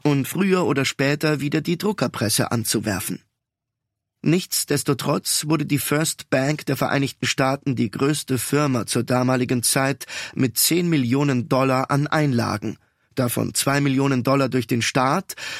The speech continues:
und der größte Anteil von privaten Investoren. Dadurch bekamen die privaten Investoren die Möglichkeit, die überwiegende Anzahl der Bankdirektoren, zwanzig von insgesamt fünfundzwanzig, zu bestimmen.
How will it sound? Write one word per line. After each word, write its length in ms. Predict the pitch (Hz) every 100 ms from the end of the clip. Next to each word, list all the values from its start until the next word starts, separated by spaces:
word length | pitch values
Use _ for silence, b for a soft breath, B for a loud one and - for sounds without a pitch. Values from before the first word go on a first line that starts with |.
| B
und 160 | 143 139
der 80 |
größte 480 | 151 156 208 - 165
Anteil 380 | 147 147 151 139
von 220 | - 135
privaten 580 | - 156 139 113 - 120
Investoren. 800 | 123 113 113 - 131 127 104 82 _ _ _ _ _ _ _
Dadurch 400 | - 143 170 196
bekamen 460 | - 135 143 160 151
die 100 | 139
privaten 540 | - 131 123 160 -
Investoren 680 | 151 127 127 - - 147 147
die 120 | 123
Möglichkeit, 800 | 120 131 147 147 - - 147 151 - B B B
die 180 | 139 127
überwiegende 880 | 185 175 156 123 160 156 131 -
Anzahl 460 | - 170 - 139 123
der 140 | 117
Bankdirektoren, 1120 | 127 139 160 - 123 127 - - 139 143 147 139 _
zwanzig 640 | - - 139 170 - 117 -
von 160 | 131
insgesamt 500 | 113 120 127 127 120
fünfundzwanzig, 1040 | - 175 139 120 - 123 120 123 113 - -
zu 160 | 127
bestimmen. 460 | 127 - 147 110